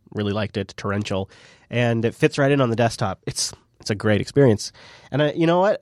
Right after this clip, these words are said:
When you guys launched it, I said it then, and I'll say it now. I'm really glad somebody's doing this because I think if we can even just say there's, there's a, even if Elementary O S proves out that there is interest in a Linux consumer market, I think that's beneficial. Uh,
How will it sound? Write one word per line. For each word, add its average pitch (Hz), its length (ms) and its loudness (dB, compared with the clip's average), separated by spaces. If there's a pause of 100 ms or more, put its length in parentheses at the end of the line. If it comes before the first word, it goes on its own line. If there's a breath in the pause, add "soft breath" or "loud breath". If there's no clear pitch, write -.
(100)
When 151 140 2
you 165 80 2
guys 165 200 2
launched 170 240 0
it, 120 60 2
I 110 60 4
said 135 200 0
it 127 100 -6
then, 143 100 2
and 139 80 2
I'll 120 60 0
say 131 160 0
it 117 40 0
now. 135 120 2
I'm 120 100 2
really 123 160 4
glad 120 280 0
somebody's 117 360 0
doing 127 260 0
this - 240 -10
because 101 480 -4 (380 soft breath)
I - 80 -4
think 180 320 2
if 147 100 0
we 160 100 6
can 151 140 0
even 185 220 2
just 147 180 0
say 117 380 2 (260 soft breath)
there's, 127 300 -2
there's 120 320 0
a, 98 360 -4
even 202 500 2
if 214 300 2
Elementary 156 460 4
O 131 80 4
S 123 280 0 (120)
proves 147 300 0
out 123 220 2
that 117 140 -6
there 110 160 2
is 104 200 -4
interest 135 420 0
in 120 140 0
a 104 40 -2
Linux 117 280 -2
consumer 113 320 0
market, 92 240 -2
I - 40 -4
think 101 140 -4
that's 87 160 -6
beneficial. - 560 -8 (580 soft breath)
Uh, 69 220 -12